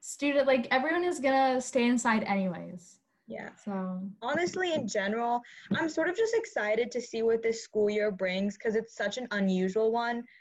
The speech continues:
Speaker 2: I'm, I'm just excited to see, you know, what classes are gonna be doing, how the holidays are gonna work.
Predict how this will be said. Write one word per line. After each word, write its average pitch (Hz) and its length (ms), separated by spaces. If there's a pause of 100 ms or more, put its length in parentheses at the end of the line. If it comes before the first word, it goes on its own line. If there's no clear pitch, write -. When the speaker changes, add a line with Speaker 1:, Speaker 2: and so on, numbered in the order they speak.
(420)
Speaker 2:
I'm, 220 360
I'm 220 160
just 226 160
excited 220 500
to 220 80
see, 214 180
you 208 180
know, 202 100
what - 180
classes 269 360
are 269 80
gonna 247 200
be 247 100
doing, 240 420
how 196 180
the 180 80
holidays 226 500
are 226 100
gonna 226 180
work. 220 460